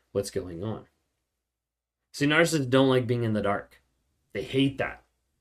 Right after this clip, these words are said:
You ever communicate to a narcissist, "Hey, I know what you did," and then walk away? Watch them kinda spiral out. Be like, "What did you know? What do you know? You don't know that I did anything. Like, prove it."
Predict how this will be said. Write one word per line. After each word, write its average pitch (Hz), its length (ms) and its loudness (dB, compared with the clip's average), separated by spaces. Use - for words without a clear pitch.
You 117 100 2
ever 123 140 2
communicate 123 500 -2
to 127 100 -2
a - 20 0
narcissist, 123 420 -2
"Hey, 117 220 0
I 95 80 -4
know 101 160 -4
what 107 180 -4
you 104 60 -10
did," 110 420 2
and 110 100 -6
then 104 120 -4
walk 107 220 -8
away? 110 360 -2
Watch 120 140 -2
them 151 100 -2
kinda 143 180 -2
spiral 120 380 -2
out. 113 260 -6
Be 104 100 -6
like, 98 120 -8
"What 131 160 -2
did 139 120 -6
you 143 100 -4
know? 139 400 -4
What 147 100 -2
do 151 60 -2
you 147 80 -4
know? 139 420 -6
You 139 80 -4
don't 147 100 -4
know 143 100 0
that 123 120 0
I 117 80 -2
did 117 80 -2
anything. 135 480 0
Like, 113 160 -6
prove 170 240 2
it." 104 220 -4